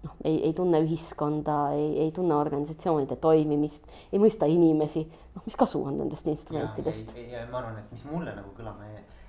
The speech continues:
Speaker 2: et kes nagu iseendaga hakkama ma arvan, et see on eeldus, et sa pead nagu iseendaga tuleb toime, et noh, et sa
Speaker 1: Jaa,
Speaker 2: pead üldse
Speaker 1: absoluutselt.
Speaker 2: nagu väljaspool kellegi, kedagi juhtida.
Speaker 1: Absoluutselt, mis tähendab ka seda,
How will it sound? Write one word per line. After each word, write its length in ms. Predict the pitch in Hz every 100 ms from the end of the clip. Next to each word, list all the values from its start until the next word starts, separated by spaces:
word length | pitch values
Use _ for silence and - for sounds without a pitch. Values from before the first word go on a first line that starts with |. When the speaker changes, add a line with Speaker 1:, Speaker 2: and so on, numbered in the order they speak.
| -
Speaker 2:
et 140 | 104
kes 160 | 113 -
nagu 180 | 117 113 147
iseendaga 640 | 170 110 101 117 110 -
hakkama 280 | 87 - - 87 - - - - - - 120 113 - - -
ma 140 | 107 120
arvan, 200 | 120 110
et 160 | 104
see 180 | - 139 127
on 100 | 117
eeldus, 400 | 127 110 - -
et 80 | -
sa 120 | 117 107 107
pead 160 | 110
nagu 180 | 120 113
iseendaga 600 | 147 160 185 170 110 101 101
tuleb 200 | 101 90 -
toime, 380 | 107 98 - 90
et 140 | -
noh, 80 | -
et 160 | - -
sa 60 |
Speaker 1:
Jaa, 120 | 202
Speaker 2:
pead 80 | 190
üldse 80 | 175
Speaker 1:
absoluutselt. 540 | 196 - 285 285 -
Speaker 2:
nagu 300 | 104 107 117
väljaspool 560 | 123 139 117 - 113 110
kellegi, 300 | 117 135 151 - - -
kedagi 360 | 160 143 135 131
juhtida. 420 | 135 - - - - _
Speaker 1:
Absoluutselt, 600 | 180 180 277 359 359 220
mis 120 | 202 -
tähendab 360 | 269 254 196
ka 60 | 190
seda, 260 | 277 285